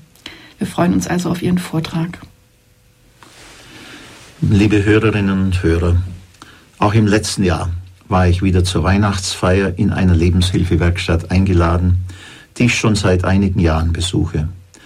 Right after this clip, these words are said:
Speaker 2: Besonders herzlich begrüßt wurde ich von einem jungen Mann mit Down-Syndrom,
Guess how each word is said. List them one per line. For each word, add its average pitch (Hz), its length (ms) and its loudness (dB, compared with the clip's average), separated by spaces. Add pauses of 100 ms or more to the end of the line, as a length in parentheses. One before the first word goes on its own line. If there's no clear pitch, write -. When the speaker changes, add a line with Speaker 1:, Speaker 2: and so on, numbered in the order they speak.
(300)
Speaker 2:
Besonders 117 540 2
herzlich 120 400 -2
begrüßt - 560 -2
wurde 98 180 0
ich 92 140 -2
von 90 240 0
einem 90 260 2
jungen 90 320 4
Mann 90 220 2
mit 90 260 -2
Down-Syndrom, 80 800 0